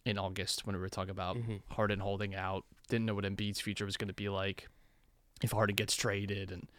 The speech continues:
Speaker 1: you know, we didn't even know what a Harden deal was gonna look like 'cause only the Clippers were interested in. Um, so yeah, Maxey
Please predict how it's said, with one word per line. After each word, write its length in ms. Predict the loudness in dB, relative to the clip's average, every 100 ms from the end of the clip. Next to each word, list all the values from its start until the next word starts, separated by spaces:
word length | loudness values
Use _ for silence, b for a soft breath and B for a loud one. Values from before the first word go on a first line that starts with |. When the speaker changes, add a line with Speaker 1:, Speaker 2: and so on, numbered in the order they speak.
| b b b b -8
Speaker 1:
you 120 | -2
know, 80 | 0
we 140 | 2
didn't 120 | 4 4
even 140 | 2
know 80 | 0
what 120 | 0
a 40 |
Harden 480 | 2 4 4 2 -2
deal 200 | 0 2
was 160 | 2 -2
gonna 160 | -4 -4
look 240 | -4 -4
like 160 | -4 -4
'cause 320 | -4 -4 -8 -16 -20 -20 -18 -2
only 300 | 2 4 4
the 80 | 2
Clippers 420 | 0 2 0 -2
were 80 | -4
interested 380 | -4 -4 -4 -2
in. 160 | -4 -6 b b b b b b
Um, 400 | -6 -4 -4 -6 -2
so 120 | 8
yeah, 120 | 8
Maxey 640 | 10 8 8 8 8 8